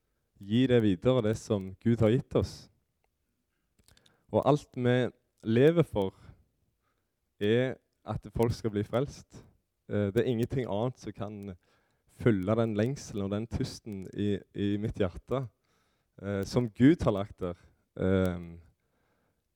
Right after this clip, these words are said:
enn å se at mennesker kommer til tro på han. Så alt det som driver meg, det er å få lov til å se mennesker frelst. Og vi jobber, vi har litt forskjellige,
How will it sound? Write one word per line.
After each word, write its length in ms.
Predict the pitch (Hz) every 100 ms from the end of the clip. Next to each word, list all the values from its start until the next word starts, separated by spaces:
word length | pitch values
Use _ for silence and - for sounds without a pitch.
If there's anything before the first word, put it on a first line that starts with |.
| _ _ _ -
enn 160 | 107 127
å 100 | 107
se 320 | - - 117 123
at 160 | 101 107
mennesker 540 | 98 95 - - 101 - -
kommer 240 | 113 113
til 100 | 101
tro 180 | - 110
på 140 | - 98
han. 160 | 110 101 _ _ _ _ _ _ _ - -
Så 260 | - 123
alt 340 | 107 147 - -
det 120 | 131 135
som 280 | 143 123 95 - _ _ _ _ _ _ _ _ _ -
driver 340 | 120 180 202
meg, 220 | 143 92 85 _ - _ _ _
det 120 | 123 131 101
er 220 | 113 123 -
å 180 | - 107 -
få 120 | 117
lov 180 | 113 120 -
til 200 | 113 104
å 100 | 98
se 280 | - 104 117
mennesker 440 | 104 92 - 104
frelst. 420 | 101 101 98 - _ _ _ _ _ _ _ _ _ _ _ -
Og 120 | 110 120
vi 120 | 135
jobber, 640 | 127 104 - 147 151 117 98 _ _ _ _ _ _ _
vi 80 | 117
har 140 | 135 147
litt 140 | -
forskjellige, 500 | 139 131 143 160 139